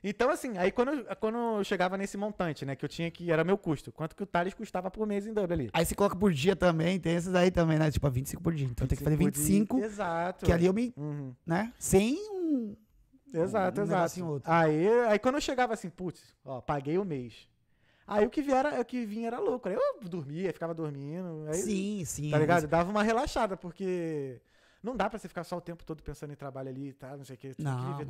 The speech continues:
Speaker 1: também,
Speaker 2: Oi,
Speaker 1: né?
Speaker 2: também dói a cabeça.
Speaker 1: Dói.
Speaker 2: Você fica, mano, você fica dói, dói da mente. Tipo, você fica focado num bagulho
Speaker 1: Uhum.
Speaker 2: que se você morrer, mano.
Speaker 1: É? Não, e
Speaker 2: o
Speaker 1: cara,
Speaker 2: dinheiro vai pra onde?
Speaker 1: o P C, ó, e cara, me
Speaker 2: <laughs> Tá
Speaker 1: deu crise de
Speaker 2: ligado?
Speaker 1: ansiedade, me deu crise de ansiedade.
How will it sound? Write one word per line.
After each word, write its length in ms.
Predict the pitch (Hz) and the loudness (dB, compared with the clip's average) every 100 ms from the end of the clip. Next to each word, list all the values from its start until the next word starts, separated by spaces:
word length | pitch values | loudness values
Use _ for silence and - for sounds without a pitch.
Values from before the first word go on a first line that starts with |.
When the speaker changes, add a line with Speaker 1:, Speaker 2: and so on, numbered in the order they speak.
| 127 | -12
Speaker 1:
também, 180 | 127 120 | -14 -6
Speaker 2:
Oi, 80 | 151 | -4
Speaker 1:
né? 40 | |
Speaker 2:
também 240 | 156 165 151 | -4 -6 -6
dói 140 | 160 | -8
a 40 | 160 | -6
cabeça. 520 | 175 170 135 160 175 - 139 | -6 -6 -6 -8 -12 -18 -14
Speaker 1:
Dói. 180 | 127 110 | -14 -6
Speaker 2:
Você 140 | 147 | -4
fica, 240 | 131 151 170 | -4 -2 -4
mano, 420 | 160 151 143 127 | -4 -4 -4 -6
você 140 | - | -10
fica 140 | - 151 | -4 0
dói, 180 | 170 | 2
dói 140 | 170 202 | 2 2
da 100 | 202 | 2
mente. 300 | 165 165 - | 2 0 -2
Tipo, 220 | - 165 | -4 -2
você 200 | 156 156 | -2 -2
fica 580 | 143 156 175 175 165 156 - _ - _ _ _ _ _ | -4 -2 2 4 4 2 -4 _ -20 _ _ _ _ _
focado 640 | - 185 220 - 190 220 220 | 0 2 2 2 4 4 2
num 120 | 220 | 6
bagulho 360 | 214 190 208 | 4 6 2
Speaker 1:
Uhum. 60 | 262 | 2
Speaker 2:
que 200 | - 294 - _ _ - | 2 0 0 _ _ -10
se 160 | - 403 | -6 2
você 100 | 453 | 4
morrer, 380 | 480 415 - | 6 6 6
mano. 160 | 160 139 - _ | 2 -2 -6 _
Speaker 1:
É? 180 | 392 480 - _ _ | -2 -2 -6 _ _
Não, 220 | 330 453 320 | 0 2 4
e 40 | |
Speaker 2:
o 40 | |
Speaker 1:
cara, 120 | - 302 | 4 8
Speaker 2:
dinheiro 180 | 427 392 | 8 8
vai 80 | 392 | 2
pra 180 | 415 370 | 4 4
onde? 180 | 220 254 | 4 2
Speaker 1:
o 80 | 262 | 2
P 160 | 330 | 0
C, 180 | - 269 | 0 0
ó, 180 | 262 190 | 2 2
e 140 | 202 | 2
cara, 280 | - 349 311 | 4 6 6
me 80 | 226 | 6
Speaker 2:
<laughs> 20 | |
Tá 60 | 240 | 6
Speaker 1:
deu 80 | 247 | 8
crise 160 | 262 | 6
de 60 | 262 | 6
Speaker 2:
ligado? 180 | 202 185 | 6 6
Speaker 1:
ansiedade, 320 | 185 220 165 | 4 2 0
me 60 | 175 | 0
deu 120 | 214 | -2
crise 180 | 220 214 | -2 -4
de 60 | 208 | -4
ansiedade. 600 | 208 185 175 180 175 | -4 -2 0 -2 -4